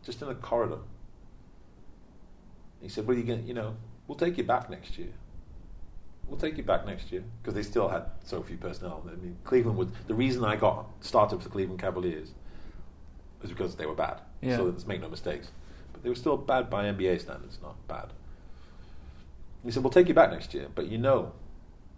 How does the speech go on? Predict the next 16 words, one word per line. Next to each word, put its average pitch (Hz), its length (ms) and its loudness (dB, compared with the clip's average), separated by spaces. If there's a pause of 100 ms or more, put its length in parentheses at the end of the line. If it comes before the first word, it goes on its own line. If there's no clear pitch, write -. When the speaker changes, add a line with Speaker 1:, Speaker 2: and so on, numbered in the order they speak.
(400)
Speaker 1:
y-, 98 120 -8 (180)
you 101 60 -10
know, 90 120 -4
we'll 92 180 0
be, 92 260 -2 (100)
we'll 101 120 -6
be 101 180 -4 (240)
getting 110 280 0
a 98 160 0
big 107 240 -2
man 110 140 0
in 107 100 -2
the 113 60 -2
draft. 92 460 -2
And, 82 120 -10 (420)
uh, 113 280 -8